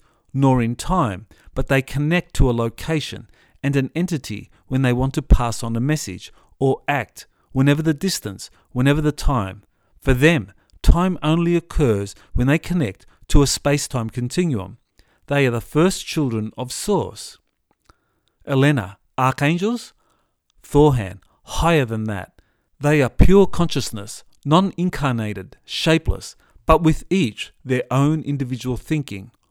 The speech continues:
although binding as one. Nine mouths, one heart.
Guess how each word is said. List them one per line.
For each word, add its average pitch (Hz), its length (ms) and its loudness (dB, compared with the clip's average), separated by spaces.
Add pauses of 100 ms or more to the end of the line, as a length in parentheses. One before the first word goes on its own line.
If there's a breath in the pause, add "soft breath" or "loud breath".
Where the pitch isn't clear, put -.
(200)
although 139 580 2 (500)
binding 127 560 0
as 110 180 -8
one. 107 400 -4 (300)
Nine 147 380 2
mouths, 113 560 -4
one 120 340 2
heart. 117 460 -6